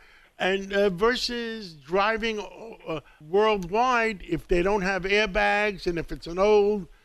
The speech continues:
uh, if you're in Cuba with a, a fifty-five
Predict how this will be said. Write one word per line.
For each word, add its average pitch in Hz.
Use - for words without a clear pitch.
uh, 156
if 151
you're 196
in 170
Cuba 214
with 175
a, 160
a 139
fifty-five 208